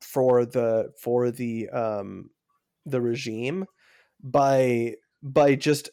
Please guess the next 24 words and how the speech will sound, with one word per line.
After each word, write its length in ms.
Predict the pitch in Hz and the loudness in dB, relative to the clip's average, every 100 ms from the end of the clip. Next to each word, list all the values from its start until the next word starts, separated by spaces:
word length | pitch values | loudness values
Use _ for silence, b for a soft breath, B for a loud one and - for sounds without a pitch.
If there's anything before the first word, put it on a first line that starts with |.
| _ | _
making 640 | 151 139 151 160 160 156 143 | -2 2 4 4 2 2 0
the, 140 | 127 | -2
the 140 | 135 127 | -2 -4
central 540 | - 147 156 - 147 | 0 0 2 2 2
narrative 520 | 123 123 127 123 117 | 2 2 4 4 2
about 280 | 117 110 110 | 2 2 0
it 120 | 110 | -2
be, 360 | 117 113 110 110 _ _ _ _ _ _ _ _ _ _ - | -4 -4 -4 -8 _ _ _ _ _ _ _ _ _ _ -2
uh, 220 | 117 110 | -2 -2
be 400 | 123 117 110 104 _ _ - | -2 -2 -2 -4 _ _ 0
all 220 | 151 165 | 4 6
these 180 | 151 143 | 4 2
anti-vaxxers 960 | 131 135 135 120 120 120 - 120 117 - | -2 -2 0 0 0 -2 -2 -2 -2 -4
are 140 | 107 | -6
cynically 640 | - - 151 147 143 143 | -6 -2 0 0 -2 -4
trying 340 | 139 - 120 113 | -4 -4 -4 -6
to 80 | 110 | -10
use 540 | 131 139 131 131 131 | -6 -2 0 -2 -2
this 480 | 127 117 113 - - b b _ | 0 0 -2 -6 -12 b b _
to, 200 | - 127 - - | -4 -4 -6 -6
to, 340 | 139 117 110 104 | 0 2 0 -2
to, 180 | - | -4
you 140 | 127 117 | 0 0
know, 420 | 113 110 107 | 2 2 2